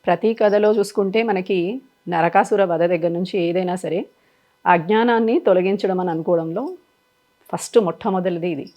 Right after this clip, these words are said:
ఎందుకంటే పరమాత్ముడు శ్రీకృష్ణ, శ్రీకృష్ణుడు పరమాత్ముడు అయితే సత్యభామ ప్రకృతి, నరకాసురుడు అసురుడు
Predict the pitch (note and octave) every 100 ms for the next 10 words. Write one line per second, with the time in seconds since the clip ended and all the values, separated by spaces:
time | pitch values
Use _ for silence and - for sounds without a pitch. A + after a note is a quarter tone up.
0 | _ _ _ - F#3 G#3+ A3 A#3+ G3 F#3
1 | A3 A#3+ G#3+ G3 F#3+ G#3+ - A3+ G#3+ -
2 | G3+ G3+ A3+ B3 G3 E3+ F3 F#3 F#3+ E3+
3 | E3+ B3 F4 _ - F#3 F3 G#3+ G#3+ G#3
4 | G#3+ - F#3+ F3+ - _ _ _ _ _
5 | _ _ _ _ G3 F3+ F#3 A3 B3 A3+
6 | C#4+ _ _ _ _ _ - E3+ F#3 F3+